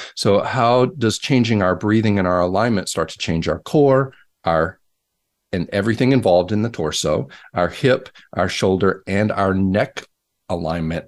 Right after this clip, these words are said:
and motion and health? So I have a lot of vi-, I have videos already about breathing and how we start to use that, and videos about how to link up the core. And I also,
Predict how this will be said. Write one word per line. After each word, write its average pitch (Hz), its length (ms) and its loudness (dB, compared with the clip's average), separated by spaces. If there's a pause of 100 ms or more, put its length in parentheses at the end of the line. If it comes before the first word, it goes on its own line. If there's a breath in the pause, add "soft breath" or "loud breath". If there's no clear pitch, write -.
and 82 280 -4
motion 80 540 -2
and 85 220 -4
health? - 480 -2
So - 180 -4
I 82 60 2
have 90 140 -2
a 85 40 -2
lot 101 180 4
of 117 120 -2
vi-, 123 180 0
I 90 320 -2
have 92 140 0
videos 117 340 4
already 101 320 4
about 110 300 0
breathing 95 400 -2
and 85 80 -2
how 85 140 -2
we 90 60 0
start 92 220 -2
to - 80 -2
use 90 240 2
that, 82 360 0 (600 loud breath)
and 90 480 0
videos 98 460 2
about 90 240 2
how 90 240 0
to 92 100 -4
link 87 180 -6
up 90 120 -8
the 92 80 -6
core. 107 300 2
And 113 200 0
I 120 80 2
also, 208 720 0